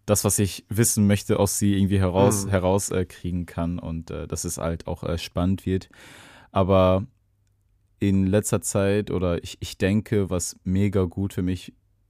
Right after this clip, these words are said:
Speaker 1: wäre, auch so ein, äh, ähm, so ein Traumdate, da müsste man an sich wirklich auch einen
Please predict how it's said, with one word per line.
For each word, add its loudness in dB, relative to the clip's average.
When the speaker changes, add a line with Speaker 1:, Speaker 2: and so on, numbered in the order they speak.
Speaker 1:
wäre, 0
auch -2
so -6
ein, -2
äh, -6
ähm, -2
so 2
ein 2
Traumdate, 0
da 0
müsste 0
man 2
an -2
sich -6
wirklich -4
auch 0
einen -2